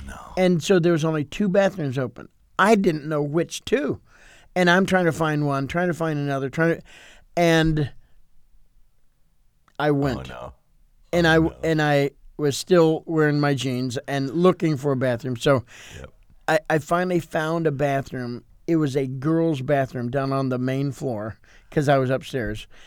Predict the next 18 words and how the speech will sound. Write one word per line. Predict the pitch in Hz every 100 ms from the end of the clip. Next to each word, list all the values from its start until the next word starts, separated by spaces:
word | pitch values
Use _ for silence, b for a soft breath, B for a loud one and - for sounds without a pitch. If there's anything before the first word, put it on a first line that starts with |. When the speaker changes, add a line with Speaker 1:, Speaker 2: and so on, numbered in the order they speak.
| B B
Speaker 2:
And | 151
I | 151
thought, | 135 139 120 _ - - _ _
"Hey, | 143 156 139
I, | 135 151 143 _ -
I | 165
just | 147 120
gotta | 131 120
get | 117 127
in | 127
here." | 117 107 -
And | 131
so | 117 147 127 117 B B B B B
while | - 156 151 160
I |
was | 190 175
in | 175 165
there, | 156